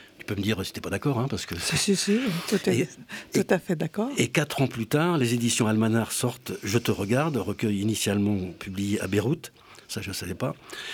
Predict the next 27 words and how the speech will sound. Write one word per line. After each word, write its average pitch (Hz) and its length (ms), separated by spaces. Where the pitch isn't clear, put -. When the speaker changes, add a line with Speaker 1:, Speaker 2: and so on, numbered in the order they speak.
Speaker 1:
et 123 160
qui 123 160
obtient 139 260
le 120 100
prix 127 200
de 120 80
la 104 120
poésie 107 440
de 107 100
la 95 160
C - 260
G 110 120
D 95 140
L, 123 220
la 92 180
Société 107 420
des 90 100
gens 87 140
de 95 80
lettres, 131 400
euh, 131 120
prix 127 300
que 127 80
tu - 120
partages 120 400
avec, 107 300
euh, 87 80